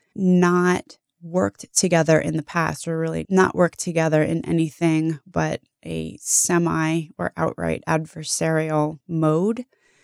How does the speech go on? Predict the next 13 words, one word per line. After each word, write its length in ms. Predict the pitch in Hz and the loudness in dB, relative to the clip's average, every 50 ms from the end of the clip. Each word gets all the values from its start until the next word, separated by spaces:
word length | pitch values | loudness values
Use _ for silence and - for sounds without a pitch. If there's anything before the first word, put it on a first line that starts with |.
| _ _ _ | _ _ _
How 160 | - - - 196 | -6 -2 0 2
do 180 | 208 202 196 | 4 4 2
we 200 | 190 180 180 175 | 2 2 0 0
now 460 | 170 165 165 160 160 160 165 165 - _ | 0 0 -2 -4 -4 -4 -4 -6 -8 _
come 240 | - - 170 160 165 | -10 -8 -6 -6 -6
together 600 | - - 165 - 165 160 156 160 160 156 156 - - | -6 -6 -4 -2 -2 -2 0 0 -2 0 -2 -4 -4
and 320 | 165 160 156 160 160 160 - | -2 -2 0 0 0 -2 -6
work 380 | - 165 165 170 175 - - | -8 -4 -4 -4 -4 -4 -10
together 480 | - - 160 - 165 160 156 156 156 - | -14 -12 -4 -2 -2 0 0 0 -2 -2
toward 380 | - - - - 175 165 - | -6 -10 -4 -2 -2 -2 -2
a 80 | - - | -4 -10
common 420 | - - - 165 160 160 165 - - - | -12 -12 -12 -10 -8 -8 -8 -8 -6 -4
end 480 | 175 170 165 160 160 - - 160 - | -4 -2 -2 -2 -2 -2 -4 -4 -6